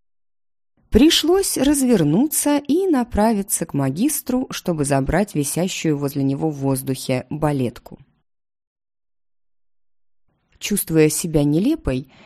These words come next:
я дошкандыбала в одной обутой ноге до Глеба и рывком схватила злосчастный метательный снаряд.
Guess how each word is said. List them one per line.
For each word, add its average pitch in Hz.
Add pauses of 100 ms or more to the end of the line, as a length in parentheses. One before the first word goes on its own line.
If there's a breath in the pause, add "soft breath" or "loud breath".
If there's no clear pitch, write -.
я 330
дошкандыбала 147
в 139
одной 143
обутой 143
ноге 135
до 123
Глеба 247 (120)
и 254
рывком 214
схватила 180
злосчастный 143
метательный 131
снаряд. 135